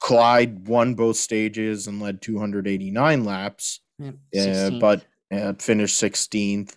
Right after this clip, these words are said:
Speaker 1: And then you have Dennis Hamlin, who was leading late. Uh, he got stage points in the second stage,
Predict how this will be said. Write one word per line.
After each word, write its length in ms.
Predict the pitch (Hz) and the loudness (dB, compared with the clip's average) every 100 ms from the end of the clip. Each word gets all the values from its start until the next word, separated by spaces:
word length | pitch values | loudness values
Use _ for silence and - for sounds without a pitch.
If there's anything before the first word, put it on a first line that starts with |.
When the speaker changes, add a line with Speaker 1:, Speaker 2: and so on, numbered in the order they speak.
| _ | _
Speaker 1:
And 300 | 101 104 98 | -4 -2 0
then 400 | 101 101 101 98 | 2 2 0 -2
you 140 | 98 98 | -4 -4
have 920 | 104 101 101 98 98 95 92 - - | -4 0 2 2 2 0 -2 -14 -16
Dennis 420 | - 117 107 101 - | 0 2 2 0 2
Hamlin, 600 | 110 107 101 98 101 101 _ | 2 2 0 -2 -6 -12 _
who 220 | 104 101 | -6 -4
was 300 | 98 98 95 | -2 -2 -2
leading 600 | 107 120 117 113 107 101 | 2 4 4 2 2 2
late. 400 | 107 123 135 - _ _ | 4 6 4 -2 _ _
Uh, 180 | 104 101 | -8 -4
he 80 | 98 | 0
got 260 | 110 120 - | 4 4 4
stage 300 | - 123 - | 0 0 0
points 280 | 127 113 131 | -2 -2 -4
in 60 | |
the 80 | 117 | -2
second 400 | 113 117 113 104 | 0 0 -2 -6
stage, 640 | - 107 104 101 101 - | 0 2 2 0 -4 -18